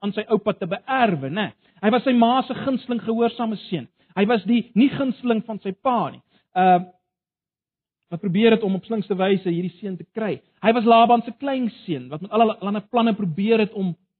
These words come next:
te kry dit wat hy geglo het om toe kom. En so kan ons aangaan. Maar nou,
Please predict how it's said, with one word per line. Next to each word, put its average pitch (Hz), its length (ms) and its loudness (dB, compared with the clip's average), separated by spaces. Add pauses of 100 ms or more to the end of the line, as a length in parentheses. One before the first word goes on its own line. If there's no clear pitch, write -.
(160)
te - 160 -20
kry 240 180 -2
dit 202 120 0
wat 208 120 -6
hy 196 80 -4
geglo 202 320 -6
het 214 80 -8
om 202 80 -6
toe - 140 -6
kom. 160 160 -4
En - 60 -14
so 269 100 -6
kan 277 160 -10
ons - 140 -18
aangaan. - 360 -16 (1120)
Maar 233 140 8
nou, 339 220 8